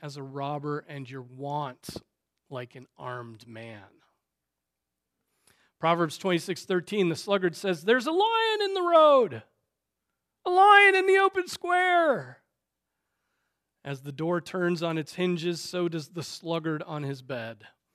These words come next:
The sluggard buries his hand in the dish. He is weary of bringing it to his mouth again. The sluggard is wiser in his own eyes than seven men who can give a discreet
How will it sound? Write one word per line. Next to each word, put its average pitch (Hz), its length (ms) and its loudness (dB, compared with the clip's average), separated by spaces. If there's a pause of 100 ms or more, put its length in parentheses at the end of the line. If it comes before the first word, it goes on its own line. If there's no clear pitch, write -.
(380)
The 143 60 -18
sluggard 180 560 0
buries 180 400 4
his 160 160 -10
hand 180 420 0
in 165 100 -2
the 156 60 -2
dish. 170 480 -2
He 165 80 -8
is 151 180 -10
weary 190 520 4
of 165 180 -2
bringing 180 320 0
it 180 180 -6
to 175 140 -4
his 165 180 -4
mouth 165 420 -2
again. 127 460 -14 (540)
The 175 60 -16
sluggard 185 440 2
is 180 140 -2
wiser 180 540 4
in 190 80 0
his 185 160 -2
own 185 200 0
eyes 175 420 0
than 170 180 -2
seven 190 440 -2
men 165 340 -2
who 156 160 -8
can 147 200 -10
give 156 220 -4
a 147 40 -10
discreet 143 560 -14